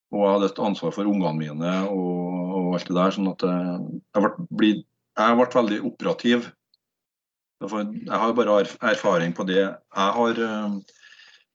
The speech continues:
opplevd og gjort, altså det, det var min styrke og mulighet til å komme ut av dette her, var at jeg var veldig operativ og etter hvert målstyrt. Og så hadde jeg venner rundt meg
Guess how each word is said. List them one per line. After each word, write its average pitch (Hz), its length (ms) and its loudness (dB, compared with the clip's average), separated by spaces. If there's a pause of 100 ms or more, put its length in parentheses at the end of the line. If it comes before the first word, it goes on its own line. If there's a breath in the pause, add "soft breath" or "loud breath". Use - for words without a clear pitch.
(140)
opplevd 95 380 2
og 98 60 4
gjort, 98 220 2
altså 98 260 2
det, 95 120 6 (760)
det 110 180 6
var 117 140 6
min 110 320 -2
styrke 110 720 0 (1120)
og 101 160 0
mulighet 85 640 2
til 98 80 2
å - 80 -6
komme 90 420 0
ut 98 240 -2
av 85 140 2
dette 85 180 0
her, 82 160 2
var 85 300 -2
at - 100 -14
jeg 85 80 -2
var 85 160 2
veldig 82 680 -2 (100)
operativ 113 480 2
og 98 400 6
etter - 240 -4
hvert - 160 -4
målstyrt. 95 720 0 (240)
Og 101 80 0
så - 160 2
hadde 82 400 0
jeg 85 240 0 (240)
venner 87 340 2
rundt 87 220 -4
meg 80 220 -8